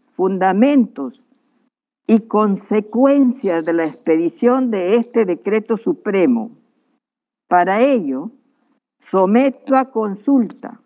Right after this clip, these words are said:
la propuesta de invitación al señor ministro de Justicia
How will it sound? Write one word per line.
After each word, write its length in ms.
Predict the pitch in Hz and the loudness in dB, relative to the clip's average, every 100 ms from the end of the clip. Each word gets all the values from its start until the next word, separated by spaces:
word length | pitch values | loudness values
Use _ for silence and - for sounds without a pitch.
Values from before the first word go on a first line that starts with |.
| _ _ | _ _
la 300 | 156 185 175 | 0 0 2
propuesta 880 | 180 185 220 240 254 - - 277 - _ _ _ | 0 0 2 2 2 -4 -6 -6 -6 _ _ _
de 260 | - 175 - | -6 -6 -2
invitación 1120 | 240 269 254 254 247 247 233 269 202 135 - _ _ _ _ _ _ _ | 0 2 2 0 0 -2 2 0 2 -2 -6 _ _ _ _ _ _ _
al 220 | 165 151 | -2 -2
señor 440 | 170 170 233 294 | -2 2 2 2
ministro 500 | 262 240 240 233 214 208 | 2 2 2 0 -2 -6
de 60 | |
Justicia 680 | - 180 - 277 240 285 277 | -6 -6 0 2 2 0 -2